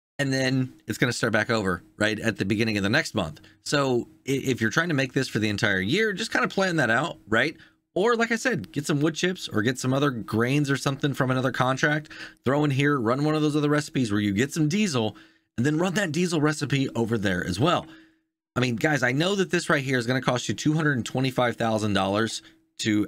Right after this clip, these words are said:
actually put down on your farm, but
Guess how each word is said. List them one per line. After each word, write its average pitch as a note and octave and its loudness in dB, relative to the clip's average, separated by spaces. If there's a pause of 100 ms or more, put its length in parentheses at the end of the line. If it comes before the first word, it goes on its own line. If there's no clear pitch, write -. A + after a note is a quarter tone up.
actually A#2 0
put A#2+ -2
down A2 0
on A2+ 0
your G#2 0
farm, B2 0 (480)
but A#2+ 0